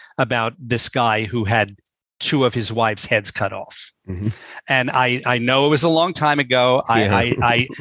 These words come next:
Speaker 1: I just, that doesn't make any difference to me.
Speaker 2: Mm-hmm.
Speaker 1: And anyone
Speaker 2: Mm-hmm.
Speaker 1: who's ever seen any, who has ever read about it or seen any dramatization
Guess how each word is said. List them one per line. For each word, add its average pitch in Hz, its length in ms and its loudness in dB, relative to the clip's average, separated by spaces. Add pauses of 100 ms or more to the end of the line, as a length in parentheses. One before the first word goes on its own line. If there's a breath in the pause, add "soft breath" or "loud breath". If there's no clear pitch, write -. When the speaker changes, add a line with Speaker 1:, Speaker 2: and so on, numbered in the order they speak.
(100)
Speaker 1:
I 120 220 0
just, 127 540 0
that 117 180 0
doesn't 127 240 0
make 113 200 0
any 110 200 0
difference 104 400 -6
to 107 100 -8
me. 98 260 -8
Speaker 2:
Mm-hmm. 92 240 2
Speaker 1:
And 127 120 2
anyone 156 340 2
Speaker 2:
Mm-hmm. 160 80 2
Speaker 1:
who's 139 140 2
ever 135 180 2
seen 131 640 2 (260 loud breath)
any, 127 480 2
who 120 160 2
has 120 140 0
ever 117 240 2
read 120 260 2
about 156 360 2
it 208 160 0
or 127 160 0
seen 127 360 2
any 117 260 2
dramatization 117 1200 -2